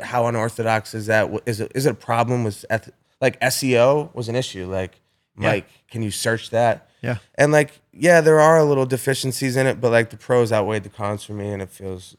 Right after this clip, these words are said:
Speaker 1: felt right, and I just pulled the trigger on it. Um, and it sucked because I had to keep it very quiet. A lot of people kinda thought I was, like, you know, just like anybody else, like, just, you know, like, I wasn't inspired or I wasn't making a bunch of music 'cause there wasn't a ton coming out, but we were winding off Mike Studd.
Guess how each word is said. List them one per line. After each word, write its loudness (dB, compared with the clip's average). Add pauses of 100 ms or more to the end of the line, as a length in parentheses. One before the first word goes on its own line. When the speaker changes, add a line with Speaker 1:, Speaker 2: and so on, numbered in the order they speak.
Speaker 1:
felt -2
right, 0
and -10
I -4
just -16
pulled -2
the -14
trigger -6
on -4
it. -10 (640)
Um, -2 (880)
and 4
it -2
sucked 2
because 2
I 8
had 4
to -6
keep -6
it -4 (260)
very -6
quiet. -2
A -14
lot 0
of -4
people -10
kinda -6
thought -4
I 2
was, -4
like, -12 (1120)
you -6
know, 0 (180)
just -8
like 4
anybody 4
else, 2
like, 2
just, -8
you -6
know, -2 (380)
like, -4
I 0
wasn't 0
inspired 4
or 2
I 6
wasn't 0
making -4
a -8
bunch -8
of -12
music -6
'cause -12
there -10
wasn't -4
a -12
ton -10
coming -10
out, -2
but -10
we -8
were -4
winding -4
off -6
Mike -14
Studd. -4